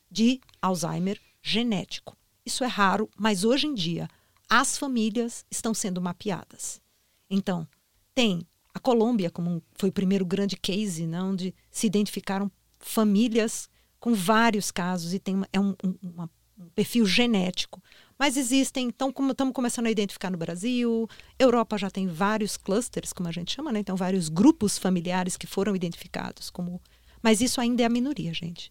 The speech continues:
Isso ainda tá ali, provavelmente, nos dez por cento de casos genéticos ou menos.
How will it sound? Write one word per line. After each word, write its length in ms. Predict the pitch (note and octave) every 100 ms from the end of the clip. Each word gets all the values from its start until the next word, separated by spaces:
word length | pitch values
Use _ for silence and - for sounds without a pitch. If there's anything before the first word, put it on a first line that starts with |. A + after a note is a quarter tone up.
| _
Isso 160 | -
ainda 300 | F#3+ G3 G3
tá 180 | G3 G#3
ali, 320 | F#3 F#3 G#3+ A3+ - _ _ _ - - -
provavelmente, 840 | G#3 A#3+ A#3 G3 F#3+ F#3+ G#3+ -
nos 260 | G3+ F3+ D3
dez 720 | F#3 G3+ G3+ G3 - - - _ _
por 140 | F#3+
cento 640 | - - F#3+ G3 - G3 - _ _ _ -
de 120 | G3+
casos 580 | - G#3 F#3+ E3+ F#3 -
genéticos 680 | F#3+ E3+ A3 F#3+ G3 - F3+
ou 100 | F#3+
menos. 640 | G#3+ F3 D#3 E3 - -